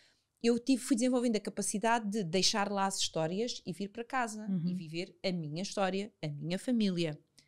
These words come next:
Speaker 2: Que
Speaker 1: Mas
Speaker 2: já
Speaker 1: a
Speaker 2: tem as nossas
Speaker 1: as
Speaker 2: coisas,
Speaker 1: nossas
Speaker 2: não é?
Speaker 1: coisas, os nossos
Speaker 2: <laughs>
Speaker 1: desafios.
Speaker 2: Exato.
Speaker 1: Mas nem sempre tu consegues,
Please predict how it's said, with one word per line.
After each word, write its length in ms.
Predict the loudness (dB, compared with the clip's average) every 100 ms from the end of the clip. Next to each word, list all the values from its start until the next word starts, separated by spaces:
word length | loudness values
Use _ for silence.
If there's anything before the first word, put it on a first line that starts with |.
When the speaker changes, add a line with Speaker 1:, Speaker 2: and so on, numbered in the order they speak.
| _ _ _ _ 6
Speaker 2:
Que 80 | 8
Speaker 1:
Mas 80 | 12
Speaker 2:
já 140 | 10
Speaker 1:
a 20 |
Speaker 2:
tem 600 | 10 8 8 4 0 0
as 120 | 4
nossas 260 | 6 6 6
Speaker 1:
as 60 | 10
Speaker 2:
coisas, 180 | 12 12
Speaker 1:
nossas 160 | 10
Speaker 2:
não 60 | 10
é? 40 |
Speaker 1:
coisas, 200 | 10 12 12
os 60 |
nossos 260 | 12 10 8
Speaker 2:
<laughs> 20 |
Speaker 1:
desafios. 400 | 6 4 0 -2 -6 -6 -2
Speaker 2:
Exato. 240 | 4 6
Speaker 1:
Mas 160 | 6 6
nem 160 | 4 2
sempre 340 | -2 -4 -6
tu 100 | -8
consegues, 880 | -8 -6 -2 0 0 0 -4 -4 -8